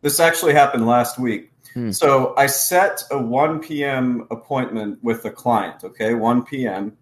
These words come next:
Speaker 2: Yes.
Speaker 1: They get there very early, something like twelve, twelve thirty-five or twelve forty.
Speaker 2: Good.
Speaker 1: They are angry with me that I'm not at the office 'cause I stepped out for lunch. And I,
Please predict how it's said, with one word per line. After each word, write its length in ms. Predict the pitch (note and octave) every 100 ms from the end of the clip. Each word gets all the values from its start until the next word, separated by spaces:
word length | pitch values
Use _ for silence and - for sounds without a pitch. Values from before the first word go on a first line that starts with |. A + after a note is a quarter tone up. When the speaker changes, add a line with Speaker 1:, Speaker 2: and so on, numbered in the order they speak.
| -
Speaker 2:
Yes. 340 | B2+ G#2+ - _ _ _ _
Speaker 1:
They 300 | C3 C3 E3+
get 240 | G#3+ G#3+ -
there 320 | E3 C3+ A2+
very 340 | C3 D3+ C3+ A2+
early, 460 | A2+ A2+ G#2 F2+
something 340 | - A#2+ A#2+ A2
like 360 | G#2 G2+ -
twelve, 420 | - - A2+ - - -
twelve 300 | - B2+ -
thirty-five 540 | A#2+ A2 G#2+ A2+ G#2+
or 60 | G2
twelve 380 | - A#2 G#2 -
forty. 460 | A#2+ A2+ G2+ - _ _ _
Speaker 2:
Good. 280 | - A2 - _ _ _ _ _
Speaker 1:
They 560 | A#2+ C3 D#3 G3+ G3+ -
are 300 | C#3+ A#2+ -
angry 500 | C#3 F3+ F#3+ B2 A2
with 220 | A2 G#2+
me 240 | A2+ A2
that 160 | G#2+ G#2+
I'm 200 | A#2 B2+
not 200 | A#2+ A#2
at 140 | A2+
the 120 | A2 G#2+
office 340 | C3 G2 G2
'cause 140 | A2+
I 60 | G#2+
stepped 380 | G2+ - A#2+ -
out 260 | A2 G#2+
for 100 | -
lunch. 580 | G#2 C#3 G#2+ - - - -
And 220 | A#2+ A2+
I, 240 | B2 A2